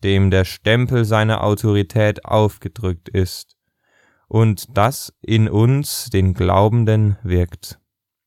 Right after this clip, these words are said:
Ich lerne ferner, dass das Zeugnis des Herrn zuverlässig ist,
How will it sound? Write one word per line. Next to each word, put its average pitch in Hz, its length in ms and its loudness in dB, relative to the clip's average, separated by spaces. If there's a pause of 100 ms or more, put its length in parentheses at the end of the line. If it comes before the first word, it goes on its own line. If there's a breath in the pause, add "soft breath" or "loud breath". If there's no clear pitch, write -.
(1700)
Ich 117 160 -6
lerne 123 360 4
ferner, 113 540 2
dass 98 260 -2
das - 300 -4
Zeugnis 107 560 0
des - 260 -4
Herrn 104 260 2
zuverlässig 98 840 0
ist, - 480 -4